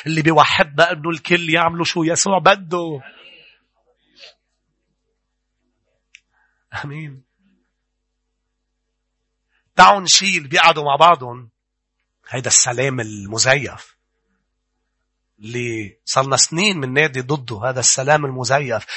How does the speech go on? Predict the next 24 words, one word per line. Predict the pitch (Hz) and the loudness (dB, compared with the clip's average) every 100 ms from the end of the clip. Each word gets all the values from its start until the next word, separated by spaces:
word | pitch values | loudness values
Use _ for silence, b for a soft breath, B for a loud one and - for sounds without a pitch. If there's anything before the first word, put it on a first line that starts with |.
| B - | B -10
اللي | 127 | -8
باسم | 127 139 - 147 | -2 2 0 0
المحبة. | 139 127 180 139 131 | -6 -4 -4 -4 -6
هي | 143 | -2
مش | 143 - | 0 0
محبة. | 139 160 120 113 | 0 -2 -4 -8
المحبة | 120 - 147 139 | -2 0 0 -2
الحقيقية | - 131 147 131 120 110 B B | 0 0 -2 -6 -10 -12 B B
هي | 131 123 | -8 -2
طاعة | - 143 123 - | 4 4 2 -4
وصايا | - - 123 120 | -4 -2 -2 -4
الرب. | 113 127 110 B B - | -4 -4 -4 B B 0
أنا | 143 151 | 2 2
إذا | 147 151 - | 2 0 0
بحبك | - 175 160 165 - | 0 -2 2 2 2
عن | 147 147 | -2 0
جد | 147 156 139 - B B - | 2 0 -2 -14 B B -10
بشجعك | 127 - 143 147 135 - | 0 4 4 4 2 0
تطيع | - 147 127 | -8 -4 -2
وصايا | 123 - 135 131 123 | -2 -2 -2 -2 -4
الرب. | 113 123 113 87 - _ _ _ - | -2 -2 -4 -8 -20 _ _ _ -2
إذا | 143 - 180 | 2 2 2
أم | 160 | 0
بتحب | 139 - - 147 | -2 -4 -4 -6